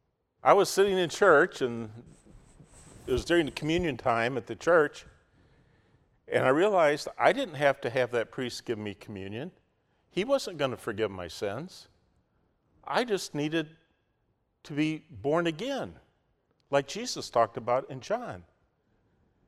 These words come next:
And I prayed to receive Christ while sitting in the Catholic Church while people were receiving communion. Um, he said, "Later,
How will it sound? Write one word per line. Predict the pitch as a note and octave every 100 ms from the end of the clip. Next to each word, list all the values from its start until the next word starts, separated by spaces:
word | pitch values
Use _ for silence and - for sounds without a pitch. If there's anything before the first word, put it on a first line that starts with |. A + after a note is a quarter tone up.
| _ _ _ _ _
And | C3 B2+
I | B2
prayed | - D3+ F3
to | E3
receive | C#3 C3 D#3+ C#3+
Christ | - D3 G2 - - _ _ _ _ _ _ _ -
while | A#2
sitting | - D3 C#3+
in | D3 B2
the |
Catholic | A2 A#2+ A2+ -
Church | - F#2+ F#2 - - - - - - - _ _ _ _ _ _ _
while | G#2+
people | - B2 A#2+
were | A#2
receiving | G#2 G#2 A#2+ G2+ G2+
communion. | G2+ B2+ D#3 G2 E2 _ _ _ _ _ _ _ _ _ _ _ _ _ _ _ _ _ _ _ _ _ _ _ _ _ _ _ _ -
Um, | A2 A2+ G#2+ A2 - _ _ _ _
he | C#3 C#3
said, | E3+ C#3
"Later, | C#3+ F#3+ F#3 C3+ B2+ D#3